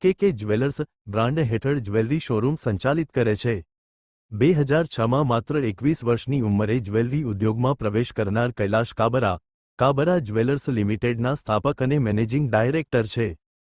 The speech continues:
પોતાને માટે લક્ઝરી કાર ખરીદવાને બદલે તેમણે તેમની ટીમને આ ઇનામ આપવાનું પસંદ કર્યું.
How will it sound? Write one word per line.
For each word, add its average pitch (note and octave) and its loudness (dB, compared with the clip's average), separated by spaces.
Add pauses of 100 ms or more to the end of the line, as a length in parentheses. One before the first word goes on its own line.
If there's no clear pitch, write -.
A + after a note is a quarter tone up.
(420)
પોતાને D3+ 2
માટે E3 0
લક્ઝરી A#2+ 0
કાર A#2+ 0
ખરીદવાને G#2 0
બદલે G#2 0 (280)
તેમણે D3+ 2
તેમની D#3 0
ટીમને C3+ 2
આ C3 -2
ઇનામ A#2 2
આપવાનું G#2+ 0
પસંદ D3 0
કર્યું. G2+ 0